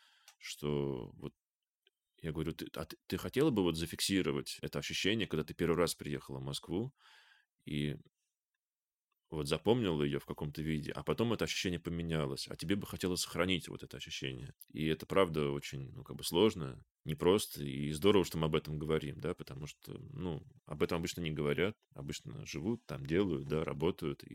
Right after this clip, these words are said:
и бегут все время куда-то постоянно. А мы можем вот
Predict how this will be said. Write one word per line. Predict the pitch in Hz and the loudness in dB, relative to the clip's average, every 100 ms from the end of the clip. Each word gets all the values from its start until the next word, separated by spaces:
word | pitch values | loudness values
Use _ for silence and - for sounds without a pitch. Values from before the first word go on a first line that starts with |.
| - | -10
и | - 78 | -6 -2
бегут | 80 82 - | 0 -2 -2
все | 69 | -2
время | 69 | -4
куда-то | - 73 - | -4 -6 -6
постоянно. | - - 73 64 67 - | -6 -2 0 0 -6 -8
А | - | -2
мы | 82 | 2
можем | 139 110 104 85 | 4 4 4 2
вот | 80 95 | 2 0